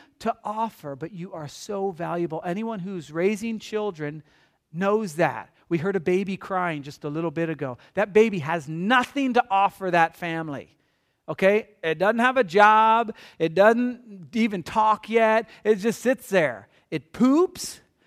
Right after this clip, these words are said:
it pees, and it eats, and it cries, okay? Right? Nothing to offer, and yet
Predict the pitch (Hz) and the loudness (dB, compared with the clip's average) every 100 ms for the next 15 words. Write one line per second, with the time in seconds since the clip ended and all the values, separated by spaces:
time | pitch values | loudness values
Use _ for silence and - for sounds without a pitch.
0 | _ _ 175 170 - 254 277 302 269 208 | _ _ -2 -2 0 2 4 2 0 -2
1 | 208 220 214 196 - - - _ _ _ | -4 -4 -6 -8 -12 -16 -16 _ _ _
2 | 175 196 - - 226 220 180 131 117 - | -6 -6 -6 2 6 6 4 0 -6 -20
3 | - 160 - 170 185 226 _ _ _ _ | -10 -8 -2 0 0 -4 _ _ _ _
4 | 175 226 - 185 247 262 - 277 254 226 | 0 0 0 4 6 6 6 4 4 4
5 | 233 - 170 - 190 185 190 175 | 2 0 -6 -4 -4 0 0 0